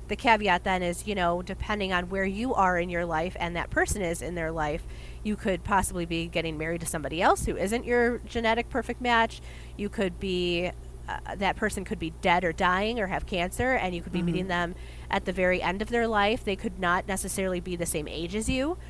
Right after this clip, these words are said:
Speaker 2: Mm-hmm.
Speaker 1: because, you know, your soul transcends that kind of, um, or, you know, your D N A transcends that kind of matching.
Speaker 2: Mm-hmm.
Speaker 1: So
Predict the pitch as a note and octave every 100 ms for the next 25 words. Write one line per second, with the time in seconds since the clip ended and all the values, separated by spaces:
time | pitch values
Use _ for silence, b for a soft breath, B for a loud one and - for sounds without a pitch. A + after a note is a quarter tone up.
0 | B F#3+ E3+ F#3 - F#3+ F3+ F3 - -
1 | - - F#3 F3 E3+ G3 F3 - G#3 G3+
2 | F#3+ E3+ F3 G3 G#3+ G#3 G#3+ A3+ - B
3 | B B - G3+ F#3+ F3+ - - F3+ F3+
4 | E3+ E3+ - - E3+ E3+ D#3+ F3+ E3+ F#3
5 | F3+ E3 F3 G3 F#3 F#3 - E3 D#3+ -
6 | E3+ E3 D#3+ - E3+ D#3+ D#3+ D#3 - -
7 | E3+ E3 D#3 - F3 D#3+ D#3 F3+ F#3 A#3
8 | - - - F3+ A3+ G3